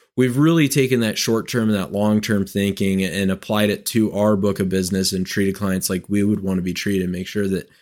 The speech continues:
they have something that's gonna be a stable option, uh, that's not gonna price gouge 'em.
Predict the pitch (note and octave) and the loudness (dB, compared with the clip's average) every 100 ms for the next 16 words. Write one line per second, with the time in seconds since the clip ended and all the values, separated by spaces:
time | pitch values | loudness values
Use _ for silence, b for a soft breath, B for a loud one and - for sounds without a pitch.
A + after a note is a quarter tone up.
0 | b b - G#2+ A2 G#2 G2+ G#2+ G2 G#2 | b b -2 0 2 2 2 0 0 0
1 | F#2+ - G2+ F#2+ F#2+ F2 - - G#2+ G2+ | 0 0 0 2 0 0 -2 0 2 2
2 | G2+ G2 F#2+ - F#2 F2+ E2+ b b _ | 0 0 -2 -4 -2 -4 -6 b b _
3 | F2 F#2 E2+ - F#2 F2+ E2+ G#2+ G2+ F#2 | -4 -4 -2 -2 -2 -4 -2 0 0 -2
4 | E2+ F2 A#2 | -6 -10 -16